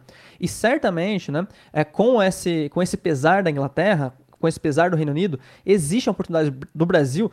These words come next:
de se posicionar, de se reposicionar com o novo governo que se estabeleceu no Reino Unido, com o novo governo que se estabelece em outros locais do mundo. Aproveitar essas mudanças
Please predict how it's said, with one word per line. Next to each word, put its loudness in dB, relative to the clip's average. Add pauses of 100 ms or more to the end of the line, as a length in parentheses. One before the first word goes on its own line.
(120)
de -10
se -8
posicionar, -2
de -8
se -6
reposicionar 0
com -6
o -2
novo 0
governo 0
que -16
se -18
estabeleceu -2
no -2
Reino -2
Unido, 0 (220)
com -4
o 2
novo 2
governo 2 (320)
que -2
se -6
estabelece 0
em -4
outros 2
locais -2
do -4
mundo. -4 (200)
Aproveitar 0
essas -6
mudanças -2